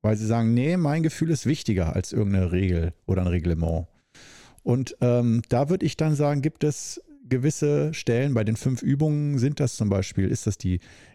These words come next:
genaue Übungsanleitung, wo ich sagen würde, "Nee, Freundchen und Freundin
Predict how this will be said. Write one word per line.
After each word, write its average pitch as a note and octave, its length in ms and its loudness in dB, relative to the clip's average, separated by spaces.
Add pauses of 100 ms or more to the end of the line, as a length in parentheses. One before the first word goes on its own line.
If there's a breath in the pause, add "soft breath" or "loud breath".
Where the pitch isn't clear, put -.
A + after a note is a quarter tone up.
genaue A2 440 2
Übungsanleitung, G2 1000 -2
wo G2+ 120 0
ich A#2+ 180 -4
sagen A2 380 0
würde, C#3+ 340 0 (460 soft breath)
"Nee, A2 260 0
Freundchen E3 560 -2
und G3+ 160 -2
Freundin E3+ 600 -2